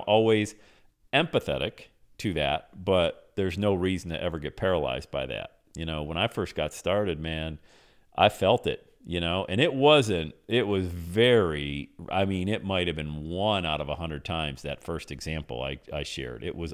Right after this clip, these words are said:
always this. "Hey, I s-, heard, listen to that podcast." <laughs> "Hey, I s-, went onto your website," <laughs>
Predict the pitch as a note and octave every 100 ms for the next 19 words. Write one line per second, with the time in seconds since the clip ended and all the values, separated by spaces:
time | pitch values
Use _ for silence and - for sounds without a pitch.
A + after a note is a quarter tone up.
0 | - G2 G#2+ F#2 D2+ - E2 C#2+ - -
1 | _ - _ _ - F#2 F2 - - F#2
2 | F2 F#2 - C#2 D#2+ - E2 F2 - B1+
3 | D2 - - D2+ - - - - _ _
4 | _ - G#2 E2 - - - E2+ F#2+ F#2+
5 | F#2 D#2+ D#2 D#2+ A2+ - C#2 D2+ - -
6 | - G2 C#2